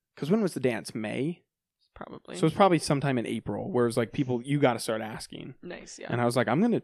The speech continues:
Speaker 1: I'm gonna ask.
Speaker 2: Mm-hmm.
Speaker 1: I think this is the best bet." I thought we would be a lot of fun. There was no romantic, like, ulterior motive.
Speaker 2: Yeah.
Speaker 1: It was really just, I think, like,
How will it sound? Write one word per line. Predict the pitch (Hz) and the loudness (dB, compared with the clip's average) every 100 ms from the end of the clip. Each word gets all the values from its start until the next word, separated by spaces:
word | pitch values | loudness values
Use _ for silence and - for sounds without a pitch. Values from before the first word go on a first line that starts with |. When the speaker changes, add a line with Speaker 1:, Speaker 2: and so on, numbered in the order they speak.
| - | -4
Speaker 1:
I'm | - | -4
gonna | 180 196 330 | 0 0 0
ask. | - - _ _ - | -4 -10 _ _ -20
Speaker 2:
Mm-hmm. | 220 190 - | -20 -18 -8
Speaker 1:
I | 127 | -4
think | 139 | -2
this | 131 127 | 0 0
is | 127 | 0
the | 131 | 0
best | 123 120 - - | 2 2 0 -4
bet." | - 156 | 0 2
I | 143 | 4
thought | 190 220 | 8 8
we | 165 | 10
would | 156 139 | 8 8
be | 131 | 4
a | |
lot | 110 117 135 | 4 4 2
of | |
fun. | - - - - - _ - _ | 0 -8 -8 -10 -20 _ -20 _
There | 151 | 10
was | 160 | 10
no | 175 208 | 10 10
romantic, | 226 165 151 170 165 - | 10 8 6 4 0 0
like, | 123 117 - - _ _ - - | 0 0 -2 -20 _ _ -6 6
ulterior | 147 131 147 143 | 6 8 6 6
motive. | 113 117 165 196 | 6 6 6 6
Speaker 2:
Yeah. | 302 - - - | -2 -2 -8 0
Speaker 1:
It | |
was | 139 143 | 4 8
really | 165 | 10
just, | 147 135 - | 10 6 4
I | 135 | 0
think, | 127 - 151 151 | 0 2 0 2
like, | 151 123 | 2 2